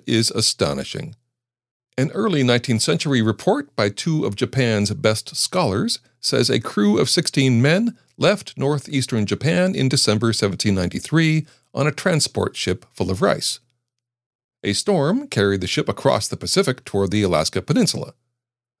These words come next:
Adrift for more than one hundred sixty-five days,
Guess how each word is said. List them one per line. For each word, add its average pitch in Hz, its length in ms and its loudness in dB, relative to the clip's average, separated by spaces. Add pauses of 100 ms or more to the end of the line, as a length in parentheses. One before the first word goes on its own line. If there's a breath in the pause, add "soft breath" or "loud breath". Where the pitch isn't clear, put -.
(120)
Adrift 113 400 0
for - 180 -8
more 165 220 2
than 123 220 2
one 160 220 2
hundred 180 300 0
sixty-five 117 640 0
days, 90 480 0